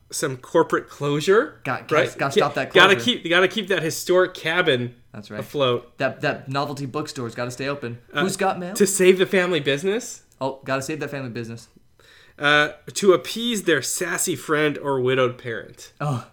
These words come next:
Speaker 1: Not sure I've seen that one as much, but I could totally see it.
Speaker 2: Yeah, yeah,
Speaker 1: Um,
Speaker 2: yeah.
Speaker 1: and then this is a, a given. The next one is, and magically falls in love.
Speaker 2: It's gotta be magical. It's
Speaker 1: Okay.
Speaker 2: gotta be a meet cute.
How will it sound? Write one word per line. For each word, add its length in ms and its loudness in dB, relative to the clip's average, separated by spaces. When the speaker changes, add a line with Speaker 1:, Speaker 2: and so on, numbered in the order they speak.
Speaker 1:
Not 140 2
sure 140 4
I've 80 8
seen 140 0
that 140 6
one 100 6
as 100 6
much, 200 2
but 140 2
I 80 2
could 140 -2
totally 420 2
see 120 -16
it. 240 -16
Speaker 2:
Yeah, 160 -6
yeah, 360 8
Speaker 1:
Um, 80 4
Speaker 2:
yeah. 120 -4
Speaker 1:
and 200 4
then 360 8
this 180 4
is 140 6
a, 360 4
a 380 -8
given. 500 2
The 100 -4
next 360 -2
one 220 -2
is, 160 -4
and 220 -2
magically 440 6
falls 300 4
in 140 4
love. 320 2
Speaker 2:
It's 140 -6
gotta 180 -2
be 60 -2
magical. 580 -4
It's 100 -10
Speaker 1:
Okay. 200 4
Speaker 2:
gotta 40 0
be 120 -4
a 40 -6
meet 280 -12
cute. 320 -6